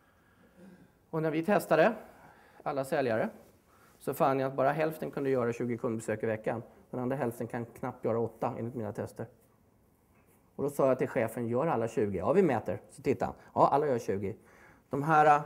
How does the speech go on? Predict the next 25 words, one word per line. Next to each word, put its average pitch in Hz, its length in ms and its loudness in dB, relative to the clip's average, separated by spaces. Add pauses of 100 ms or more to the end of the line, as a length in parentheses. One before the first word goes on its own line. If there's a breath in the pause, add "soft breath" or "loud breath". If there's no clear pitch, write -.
(320)
tjugo 120 460 2
ska 120 180 -6
du 110 120 0
kolla 104 220 0
av 107 160 0
extra, 104 380 -2
för 113 120 -8
de 110 80 -6
kan 127 140 -4
inte 117 180 -4
göra 113 220 0
det. 98 160 -4 (220 loud breath)
Så - 120 -10
antingen 123 280 -6
fel 123 140 -4
på 127 100 -8
mitt 117 160 -6
test 113 280 -4
eller 113 140 -4
så 120 120 -10
är - 20 -4
det 110 40 -4
någon 104 120 -6
som 113 120 -6
bluffar. 113 320 -2